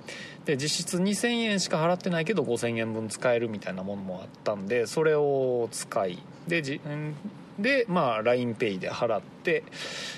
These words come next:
まあ、大体実質五千円、五万八千円ぐらいで購入することができました。はい。で、まあ、あの、前の機種、ディーシー六二、まあ、六年前の機種っていうところもあるんで、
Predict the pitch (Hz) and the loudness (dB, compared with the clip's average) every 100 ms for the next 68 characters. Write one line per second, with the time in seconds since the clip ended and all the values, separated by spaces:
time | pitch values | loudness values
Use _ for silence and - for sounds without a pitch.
0 | - 196 147 190 185 190 165 135 - - | -6 0 4 4 4 2 2 0 -2 -2
1 | 113 117 - 113 120 131 127 120 139 143 | -2 -2 0 0 0 -2 0 2 2 2
2 | - 147 139 139 104 - - 120 95 - | 2 2 2 4 2 0 0 0 0 -6
3 | - - - 113 101 101 143 165 139 120 | -18 -12 -2 0 0 0 0 0 0 -2
4 | 107 135 180 120 95 - 95 - - - | 0 0 2 2 0 -6 -6 -6 -6 -8
5 | - - - - - 107 90 - - - | -12 -18 -18 -16 -8 -6 -6 -8 -16 -18
6 | - - - - - - - 143 196 - | -18 -18 -18 -20 -20 -20 -4 2 2 2
7 | - - - - - - - 208 202 185 | -10 -10 -12 -14 -16 -14 2 4 6 6
8 | 185 180 180 180 180 185 185 - 240 180 | 6 6 6 6 4 2 0 -6 -4 2
9 | 208 240 247 247 254 - 160 107 127 135 | 4 4 4 2 0 0 0 2 0 2
10 | 143 - 190 175 107 101 - 117 123 127 | 2 2 2 2 2 0 0 0 2 2
11 | 101 95 107 104 120 151 156 151 156 117 | 0 -4 -2 0 2 2 2 2 2 0
12 | 98 - 120 98 - 98 101 104 117 113 | -4 -4 -4 -4 -6 -6 -2 0 2 2
13 | 104 104 117 101 101 117 107 90 | 0 0 0 0 2 4 2 0